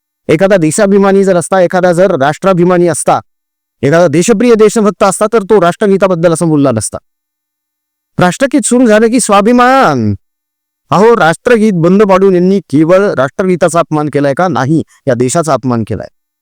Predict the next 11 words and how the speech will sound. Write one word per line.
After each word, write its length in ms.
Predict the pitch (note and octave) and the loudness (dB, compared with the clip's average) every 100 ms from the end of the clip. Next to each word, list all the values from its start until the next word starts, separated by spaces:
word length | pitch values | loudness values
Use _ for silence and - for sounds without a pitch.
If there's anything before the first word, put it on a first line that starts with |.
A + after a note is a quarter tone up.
| _ _ _ _ _ _ _ | _ _ _ _ _ _ _
सीमेवर 520 | - A3+ A3+ A#3+ G#3+ F3 | -4 0 2 4 4 0
शहीद 340 | - G3 A#3+ | 0 0 2
होणाऱ्या 480 | F#3 F#3 F3+ F#3+ G#3 G3+ | 0 2 2 2 2 2
त्या 260 | F#3 E3 F3+ | 2 2 0
शहीदांचा 960 | - - D3+ E3+ F3 G#3 F3 - F#3 - | -4 -4 -2 0 0 0 -2 0 0 0
अपमान 500 | D3 C3 D3 A3 F3 C3+ | -4 -4 -2 0 0 -2
केलाय, 280 | D3+ B2 G#2 _ _ - | -2 -4 -6 _ _ -6
सैनिकांचा 640 | - A3 B3 A3 G#3 G3+ | 0 2 2 0 0 0
अपमान 320 | F3+ F#3+ F3+ E3+ | 0 0 -2 0
केलेला 300 | D#3 D3 | -2 0
आहे. 140 | C3 | -2